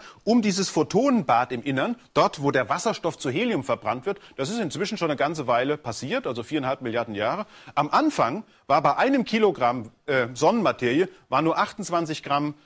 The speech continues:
äh, Helium, zweihundertsechsundachtzig Gramm Helium. Jetzt sind es siebenhundert Gramm Helium. Das heißt, ein großer Teil des Sterninnern ist bereits zu Helium verbrannt worden. Und dieses, dieser Verbrennungsvorgang im Innern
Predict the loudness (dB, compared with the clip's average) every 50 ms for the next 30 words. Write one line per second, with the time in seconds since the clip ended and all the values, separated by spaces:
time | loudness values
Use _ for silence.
0 | _ -8 -4 -2 -2 0 0 0 0 0 0 -2 -2 -2 0 0 0 0 0 -2
1 | -4 -4 -6 -6 -4 -4 -4 -2 -2 -4 -4 -4 -4 -6 -4 -4 -4 -2 -2 -2
2 | -2 -2 -4 -6 -8 _ -4 -4 -2 -2 -2 -4 -4 -4 -4 -2 -2 0 0 -2
3 | -2 -2 -2 -4 -4 -2 -4 -6 -4 -4 -6 -6 -6 -8 -12 -14 _ _ -10 -8
4 | -4 0 0 0 0 -2 -4 0 2 2 2 4 2 2 2 2 2 4 2 2
5 | 0 -4 -8 -4 -2 -2 0 0 0 0 0 0 -2 0 2 2 2 2 0 -2
6 | _ _ _ -12 -6 -4 -4 -2 0 0 0 2 2 0 -2 -2 -2 0 0 2
7 | 0 -2 -2 -4 -4 0 0 0 0 0 -4 -4 -6 -6 -6 -10 -12 _ _ _
8 | -20 -18 -18 -18 -18 -4 2 2 2 2 2 -4 -14 _ _ _ _ _ _ _
9 | _ _ _ _ -2 2 4 4 4 4 2 0 0 -4 -4 -2 0 2 2 2
10 | 2 0 0 2 2 4 4 4 2 2 2 4 4 4 6 4 2 0 0 0
11 | 0 2 2 2 2 0